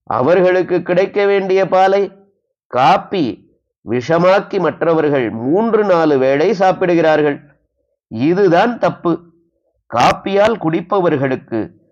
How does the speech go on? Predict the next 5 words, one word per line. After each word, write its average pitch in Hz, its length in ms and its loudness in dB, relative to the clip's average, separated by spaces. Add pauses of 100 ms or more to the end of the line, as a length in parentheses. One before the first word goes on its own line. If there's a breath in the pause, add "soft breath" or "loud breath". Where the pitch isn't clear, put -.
(320)
சித்தவிகாரம் 170 800 0
ஏற்படுவதோடு, 127 760 -2 (640)
நியாயமாக 160 800 0 (640)
பால் 185 340 2
தேவைப்படுகிறவர்களுக்கு 151 1400 0